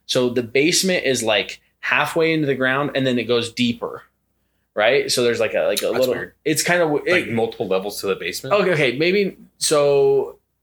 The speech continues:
Speaker 1: the way that it goes down, okay, so most of the house is that way. I guess the basement's not, but it, like, you have, like, a ground floor, and then the, like, the main bedroom that they turned in, the, was, like, the viewing room.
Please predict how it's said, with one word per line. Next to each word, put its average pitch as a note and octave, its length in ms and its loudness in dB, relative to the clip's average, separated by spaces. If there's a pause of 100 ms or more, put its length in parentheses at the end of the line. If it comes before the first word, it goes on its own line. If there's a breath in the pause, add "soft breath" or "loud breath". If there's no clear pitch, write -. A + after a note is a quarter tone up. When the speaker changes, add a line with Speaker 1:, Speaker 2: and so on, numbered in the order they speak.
(300)
Speaker 1:
the E3 180 0
way F3 260 2
that F#3 140 4
it C3+ 100 0
goes C#3 320 2
down, B2 580 0
okay, B2 360 0
so D#3+ 160 -2
most G3 400 2
of - 60 -4
the E3 60 2
house D#3+ 300 2
is C3 60 0
that G#2 140 2
way. G2+ 80 0
I A#2 80 2
guess D3 160 0
the D#3 100 -2
basement's A#2 460 -2
not, G2 240 -6 (280 soft breath)
but B2 100 -2
it, B2 100 4
like, B2+ 260 0
you B2 120 -2
have, C3+ 160 0
like, B2 160 0
a G#2 60 -4
ground B2+ 420 0
floor, B2+ 580 2 (280 soft breath)
and C3 160 0
then B2+ 200 0
the, A#2 380 0 (100)
like, A#2 220 -6
the A2 60 -10
main B2 420 -2
bedroom A2+ 400 0
that F#2+ 140 -4
they G2+ 100 -4
turned A#2 300 -2
in, A2+ 180 -6
the, G2+ 320 -2
was, G#2+ 260 -2
like, G2 160 -4
the G2+ 120 -8
viewing G#2+ 460 -4
room. G2 300 -8